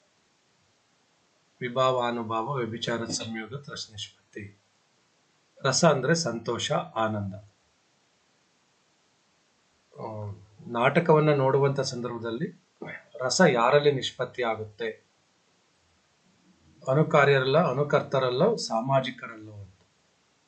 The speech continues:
ಅದ್ರ ಬಗ್ಗೆ, ಆ, ಭರತನ ಕಾಲ ಕ್ರಿಸ್ತ ಶಕ ಎರಡನೇ ಶತಮಾನ ಅಥವಾ ಒಂದನೇ ಶತಮಾನ, ಸುಮಾರು ಒಂದು ಎರಡು,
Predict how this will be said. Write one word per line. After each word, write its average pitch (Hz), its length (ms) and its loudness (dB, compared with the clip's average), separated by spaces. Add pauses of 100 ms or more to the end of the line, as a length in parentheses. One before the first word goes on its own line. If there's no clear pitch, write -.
(560)
ಅದ್ರ 151 300 4
ಬಗ್ಗೆ, 123 680 2 (1700)
ಆ, 123 280 -8
ಭರತನ 156 460 4
ಕಾಲ 165 320 4
ಕ್ರಿಸ್ತ - 380 -6
ಶಕ - 340 0
ಎರಡನೇ 127 560 0
ಶತಮಾನ 113 500 -8
ಅಥವಾ - 420 -4
ಒಂದನೇ 131 440 -2
ಶತಮಾನ, 101 600 -8
ಸುಮಾರು 147 400 2
ಒಂದು 123 360 -6
ಎರಡು, 104 320 -12